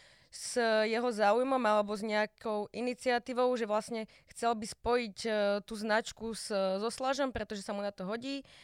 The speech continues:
Nejakým spôsobom si myslí alebo si všimol, že Slaž má ten, eh,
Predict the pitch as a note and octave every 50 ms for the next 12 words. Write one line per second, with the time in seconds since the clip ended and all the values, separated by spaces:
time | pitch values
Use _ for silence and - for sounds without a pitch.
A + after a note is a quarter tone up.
0 | - - _ - G#3+ A3 A#3 A#3 - A#3 G3+ - - A3+ A#3 A#3 - B3+ G#3 A3
1 | A3 A3+ A#3 A3 - - A3 A#3 B3 - - B3+ A#3 A3 G#3 G3 G3 G#3 - -
2 | - - - A#3 A#3 A3+ A3 A3+ G#3+ G#3+ G#3 - - G3+ G#3 G#3+ G#3+ G#3+ G3+ G#3
3 | - G#3 G#3 G#3